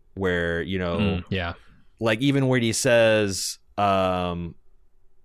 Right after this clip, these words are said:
Speaker 1: you know, "I, I know what kind of god I wanna be for you, for, for all of us." That echoes what he said to Odin, that, like, "I can do this, Father. I can destroy the Jotunheim for, for you, for all of us." Like, all of that.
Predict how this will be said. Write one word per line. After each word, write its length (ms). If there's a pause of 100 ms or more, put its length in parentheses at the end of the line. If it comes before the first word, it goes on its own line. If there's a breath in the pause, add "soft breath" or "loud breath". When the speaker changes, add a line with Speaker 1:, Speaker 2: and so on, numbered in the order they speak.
(100)
Speaker 1:
you 120
know, 120
"I, 260
I 20
know 120
what 140
kind 180
of 60
god 240
I 60
wanna 260
be 240
for 180
you, 300
for, 500
for 280
all 240
of 120
us." 300
That 300
echoes 420
what 100
he 60
said 280
to 100
Odin, 540
that, 200
like, 320
"I 140
can 200
do 200
this, 180
Father. 460
I 80
can 200 (120)
destroy 340
the 160
Jotunheim 600
for, 560
for 160
you, 480
for 200
all 280
of 120
us." 300
Like, 140
all 280
of 120
that. 260